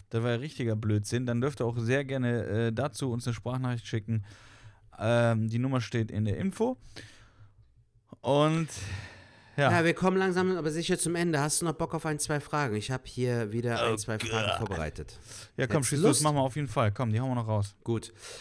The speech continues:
Speaker 2: Äh, ich wollte noch einen Tipp, äh, raushauen, bevor wir zum Ende kommen. Und zwar gibt es aktuell auf Amazon Prime einen Film, der, äh, aktuell verfügbar ist. Der ist ganz witzig.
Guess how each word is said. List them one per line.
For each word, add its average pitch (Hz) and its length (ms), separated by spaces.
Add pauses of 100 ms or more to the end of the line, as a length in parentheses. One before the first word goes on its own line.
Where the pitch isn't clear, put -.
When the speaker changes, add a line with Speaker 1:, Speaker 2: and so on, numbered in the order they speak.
(200)
Speaker 2:
Äh, 139 180
ich 156 100
wollte 226 200
noch 208 120
einen 190 140
Tipp, 202 240
äh, 190 60 (160)
raushauen, 120 580
bevor 117 300
wir 110 80
zum - 160
Ende 101 200
kommen. 120 320
Und 123 240
zwar 127 220
gibt 135 180
es - 120
aktuell 127 360
auf 107 160
Amazon 123 380
Prime 127 340
einen 117 200
Film, 147 500
der, 113 320
äh, 104 40 (140)
aktuell 95 340
verfügbar - 480
ist. 107 160
Der 123 40
ist 120 120
ganz 120 260
witzig. - 420